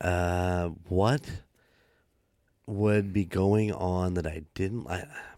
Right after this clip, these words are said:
Hmm. Uh, what, uh, can you answer this? I mean, do you have something? I'm, while I'm thinking.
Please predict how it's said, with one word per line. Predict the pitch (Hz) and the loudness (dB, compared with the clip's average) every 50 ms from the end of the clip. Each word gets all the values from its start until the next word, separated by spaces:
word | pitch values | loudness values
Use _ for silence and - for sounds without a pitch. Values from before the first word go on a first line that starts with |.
| - | -10
Hmm. | - 92 92 92 87 82 80 73 - - - - _ _ _ _ _ _ _ _ _ _ _ - _ _ - - - _ _ _ _ _ _ _ _ _ _ _ _ _ _ _ _ _ _ _ _ _ _ | -6 -4 -2 -2 -2 -2 -4 -6 -8 -12 -20 -20 _ _ _ _ _ _ _ _ _ _ _ -20 _ _ -14 -14 -14 _ _ _ _ _ _ _ _ _ _ _ _ _ _ _ _ _ _ _ _ _ _
Uh, | - 95 98 | -4 -4 -4
what, | - - 123 131 160 175 160 - - | -2 2 6 8 8 8 8 4 2
uh, | 113 120 127 117 107 - - | 2 2 4 4 2 0 0
can | - 117 110 | 0 2 4
you | 107 123 135 | 6 6 6
answer | 123 113 120 131 - - 156 151 | 8 8 6 6 6 6 4 6
this? | 147 151 160 165 - - - | 8 8 8 6 4 0 -4
I | 117 - 120 | -2 0 2
mean, | 117 113 110 107 | 4 4 4 4
do | 98 98 | 2 2
you | 104 107 | 2 2
have | 101 104 107 110 104 | 4 4 2 2 2
something? | - 123 120 113 135 131 127 117 - | 0 0 0 2 0 -2 -2 -2 -2
I'm, | 104 110 110 104 95 - 95 | 0 0 0 0 -2 0 2
while | 104 104 107 | 4 4 4
I'm | 101 95 | 4 4
thinking. | - 104 107 98 - 131 131 | 2 2 2 2 0 -2 -2